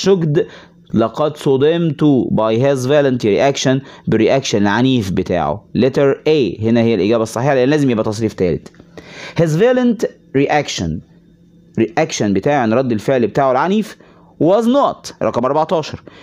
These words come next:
الرياكشن كان إيه؟ الرياكشن كان صادم. عظيم جدًا. صادم هنا اللي هي ايه؟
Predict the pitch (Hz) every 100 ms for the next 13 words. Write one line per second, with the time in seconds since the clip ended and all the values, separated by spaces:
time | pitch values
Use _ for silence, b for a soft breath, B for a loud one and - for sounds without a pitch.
0 | B 165 170 202 226 208 180 - 202 214
1 | 214 - - 175 110 - b b - -
2 | 147 139 127 104 95 82 - 151 180 151
3 | 92 73 - _ _ - 165 254 269 262
4 | 202 147 90 - B B - - 233 240
5 | 185 156 190 165 127 127 135 104 104